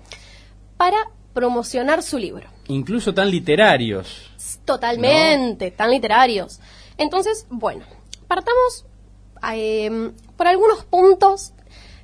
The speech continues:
Speaker 1: que son muy importantes y que específicamente tienen que ver justo con el momento de publicación del libro.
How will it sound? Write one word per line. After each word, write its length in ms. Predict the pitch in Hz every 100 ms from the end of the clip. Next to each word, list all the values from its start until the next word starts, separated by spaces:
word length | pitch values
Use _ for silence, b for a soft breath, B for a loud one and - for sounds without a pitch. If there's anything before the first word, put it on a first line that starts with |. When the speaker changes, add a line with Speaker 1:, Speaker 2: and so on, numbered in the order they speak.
| -
Speaker 1:
que 320 | 269 294 427 - - - - -
son 280 | - - 220
muy 140 | 262 403
importantes 560 | 381 427 392 392 466 - - -
y 120 | - 370
que 260 | 403 440 440 -
específicamente 840 | 277 302 392 415 392 330 403 440
tienen 280 | - 403 392
que 100 | 302
ver 100 | 381
justo 400 | 403 403 - 381
con 100 | 277
el 100 | 254
momento 340 | 262 330 381
de 100 | 320
publicación 720 | 226 233 226 226 233 - 330 233
del 180 | 185 196
libro. 260 | 180 -